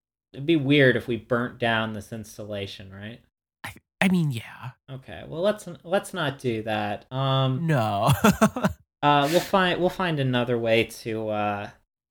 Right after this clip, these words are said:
Speaker 1: uh, I guess first we have to find our way out of this
Speaker 2: Yeah,
Speaker 1: place.
Speaker 2: mind the labyrinth and the scrolls on the ground. It's a bit
Speaker 1: Yeah,
Speaker 2: messy.
Speaker 1: yeah. Um, yeah, they didn't have exit signs,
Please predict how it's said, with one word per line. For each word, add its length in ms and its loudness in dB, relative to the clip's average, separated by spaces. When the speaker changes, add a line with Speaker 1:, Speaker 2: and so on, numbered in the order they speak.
Speaker 1:
uh, 40 -20
I 100 -14
guess 280 -4
first 200 -4
we 40 0
have 100 -2
to 60 -10
find 340 0
our 80 4
way 180 4
out 260 0
of 140 -8
this 520 -2
Speaker 2:
Yeah, 680 8
Speaker 1:
place. 80 -2
Speaker 2:
mind 260 4
the 60 2
labyrinth 640 4
and 140 -6
the 40 -8
scrolls 440 -6
on 100 -6
the 80 -8
ground. 360 -6
It's 20 -10
a 20 -6
bit 60 -2
Speaker 1:
Yeah, 500 6
Speaker 2:
messy. 140 -14
Speaker 1:
yeah. 580 2
Um, 540 0
yeah, 200 8
they 120 4
didn't 220 0
have 260 0
exit 420 4
signs, 920 -8